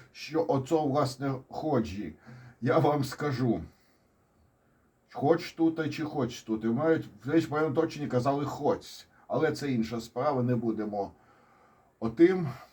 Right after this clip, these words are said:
Як с-, Ася перед тим, вже за дві доби Ася ізрекла те, що я зрозумів тільки зараз.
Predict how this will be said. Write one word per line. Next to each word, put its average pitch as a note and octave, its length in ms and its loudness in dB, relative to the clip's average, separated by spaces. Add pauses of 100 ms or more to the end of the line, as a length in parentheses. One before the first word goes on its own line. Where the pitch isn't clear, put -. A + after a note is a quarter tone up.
(560)
Як D#3+ 160 2
с-, - 160 -12
Ася E3+ 360 6
перед D#3+ 360 0
тим, E3+ 160 4
вже D3+ 260 4
за D#3+ 180 6
дві D#3 240 0
доби E3+ 460 4
Ася D#3+ 320 4
ізрекла C#3 560 2
те, F3 240 -2
що D3 180 -4
я D3 160 2
зрозумів C#3 560 4
тільки C#3+ 380 -2
зараз. A2+ 680 4